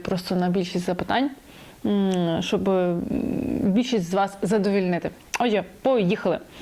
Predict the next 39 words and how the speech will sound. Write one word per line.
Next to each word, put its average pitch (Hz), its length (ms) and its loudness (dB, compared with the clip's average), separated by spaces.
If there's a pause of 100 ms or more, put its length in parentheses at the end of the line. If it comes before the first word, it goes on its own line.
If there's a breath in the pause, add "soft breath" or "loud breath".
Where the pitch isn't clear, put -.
(480 loud breath)
Е, 185 160 4
яка 226 260 2
сиворотка 269 500 0
саме 254 260 2
у 214 120 0
вас 262 360 0
і - 80 0 (160)
який 208 260 0
її 220 340 2
ефект? 190 460 -2 (400 loud breath)
Е, 190 380 2
у 220 60 2
мене 269 380 4
сиворотка 247 500 0
сім 226 220 2
в 196 40 2
одному 220 360 2
від 190 200 -4
Ельфи. 269 320 0 (300 loud breath)
Ефект 214 380 -2
чудовий, 262 540 2
волосся 208 640 2
перестало 190 540 0
випадати, 233 560 0
воно 196 240 0
почало 190 320 0
блистіти, 226 580 0
воно 180 240 2
стало 170 260 2
здоровіше. 156 400 0 (540 loud breath)
Е, 190 260 2
зробіть 233 240 0
якийсь 254 300 0
марафон 226 500 2
з 233 100 -8
початку 214 520 0
весни 240 340 2
для 202 180 2
похудання 208 680 0